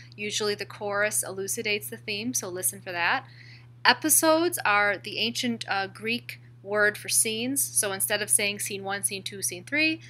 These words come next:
it's episode one, two, three. Stasimons are choral odes. So it's just another way of saying the choral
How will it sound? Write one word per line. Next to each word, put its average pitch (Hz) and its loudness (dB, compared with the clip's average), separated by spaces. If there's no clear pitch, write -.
it's 196 -6
episode - -4
one, 175 -10
two, 170 -10
three. - -8
Stasimons 311 6
are 202 0
choral 196 -4
odes. 202 0
So - -10
it's - -4
just 190 -4
another 202 -2
way 196 4
of 196 2
saying 208 2
the 180 -8
choral 202 -4